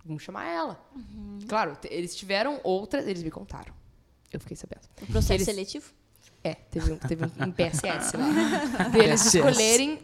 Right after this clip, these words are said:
Speaker 1: algum, algum, algum brasileiro pra, pra ir. E chegaram no meu nome, porque eles falaram, ó, ela, tranquilo, ela fala bem em público, ela tem uma desenvoltura boa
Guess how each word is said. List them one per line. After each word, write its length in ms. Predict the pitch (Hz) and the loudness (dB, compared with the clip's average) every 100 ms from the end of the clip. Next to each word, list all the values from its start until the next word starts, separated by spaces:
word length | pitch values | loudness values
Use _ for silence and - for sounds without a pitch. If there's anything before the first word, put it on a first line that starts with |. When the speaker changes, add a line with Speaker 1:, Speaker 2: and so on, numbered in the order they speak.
| - | 2
Speaker 1:
algum, 500 | 226 208 233 254 262 | 2 2 -4 -4 -2
algum, 600 | 214 220 220 226 233 226 | -2 0 -2 -4 -4 -4
algum 280 | 214 208 220 | -2 -2 -2
brasileiro 580 | 226 220 262 240 226 165 - _ - | -2 2 4 4 2 -2 -8 _ 0
pra, 200 | 180 160 | 0 0
pra 220 | - 175 | -2 0
ir. 200 | 202 175 - _ _ _ - | 0 -2 -8 _ _ _ -6
E 60 | |
chegaram 360 | 202 311 240 202 | 0 2 4 2
no 80 | 220 | 0
meu 160 | 226 | 0
nome, 320 | 311 277 254 165 | 2 2 2 -2
porque 220 | - 196 | -6 -4
eles 160 | 220 214 | -4 -4
falaram, 320 | 220 190 165 | -2 -2 -2
ó, 200 | 196 165 - | -2 -4 -4
ela, 240 | 165 170 180 - _ - | -6 -6 -8 -12 _ -12
tranquilo, 400 | - 220 226 170 | -8 -4 -2 -2
ela 140 | 151 147 | -4 -8
fala 260 | - 165 | -8 -6
bem 200 | 175 175 208 | -6 -6 -6
em 20 | |
público, 500 | 214 208 262 - 440 | -8 -8 -8 -10 -12
ela 120 | 220 185 | -10 -10
tem 120 | 185 | -8
uma 80 | 170 | -10
desenvoltura 460 | 170 170 170 165 | -10 -12 -10 -8
boa 500 | 170 170 202 196 262 | -4 0 2 2 0